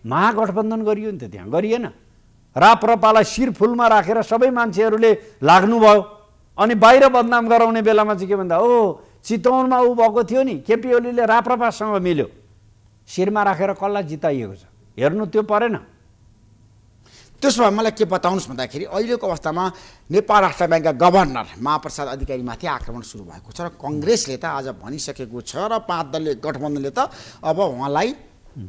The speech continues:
Speaker 2: पद छोड्न पनि आग्रह गरेको छ र प्रधानमन्त्रीले भनिसक्नु भएको छ, शेरबहादुर देउवाले बर्खास्त गर्न सकिन्छ, उहाँलाई हटाउन सकिन्छ। तपाईँहरू के भन्नुहुन्छ?
Speaker 1: अनि एउटा कुरो,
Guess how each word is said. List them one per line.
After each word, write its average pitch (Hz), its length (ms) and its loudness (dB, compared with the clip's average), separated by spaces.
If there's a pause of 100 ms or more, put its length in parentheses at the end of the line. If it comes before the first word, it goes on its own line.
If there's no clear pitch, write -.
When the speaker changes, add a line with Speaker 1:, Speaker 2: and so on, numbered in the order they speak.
(420)
Speaker 2:
पद 185 160 -2
छोड्न 139 320 -10
पनि 131 80 -12
आग्रह 92 240 -16
गरेको 85 260 -20
छ - 140 -20 (640)
र 165 100 0
प्रधानमन्त्रीले 226 640 2 (140)
भनिसक्नु 151 400 -4
भएको 110 160 -8
छ, 113 80 -12
शेरबहादुर 147 400 -2
देउवाले 143 200 -2
बर्खास्त 160 400 -4
गर्न 127 200 -8
सकिन्छ, 104 360 -16
उहाँलाई 117 200 -6
हटाउन 123 240 -8
सकिन्छ। 107 320 -16
तपाईँहरू 151 300 -10
के 131 100 -14
भन्नुहुन्छ? 87 480 -18 (1300)
Speaker 1:
अनि 170 120 -2 (100)
एउटा 226 320 4
कुरो, 208 340 0